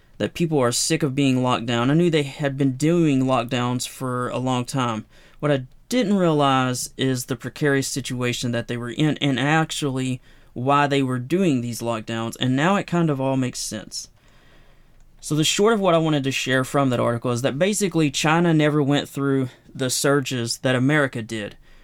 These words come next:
and that's because they used complete lockdowns. But if you think back, it's been about three years now. We had a bunch of surges in America. We had numerous, you know, you'd see the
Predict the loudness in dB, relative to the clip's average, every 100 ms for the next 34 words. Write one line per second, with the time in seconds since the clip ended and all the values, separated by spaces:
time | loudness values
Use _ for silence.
0 | -20 -20 -6 -2 0 -2 -4 -8 -16 -20
1 | -20 -8 -2 -2 -2 0 0 0 0 0
2 | 0 -2 -4 -2 -2 0 0 -2 -6 -6
3 | -4 -4 -4 -2 0 0 2 2 0 -4
4 | -4 0 2 2 -2 -4 -4 0 2 0
5 | -2 -4 -4 -8 -14 -20 -20 -20 -4 0
6 | 2 2 0 0 0 0 -2 0 0 0
7 | -2 -2 -2 0 0 0 -2 -4 -4 -4
8 | -4 -6 -12 -18 -18 -10 -2 2 2 2
9 | 0 -2 -2 -2 0 -2 -2 -2 -2 -2
10 | -4 -6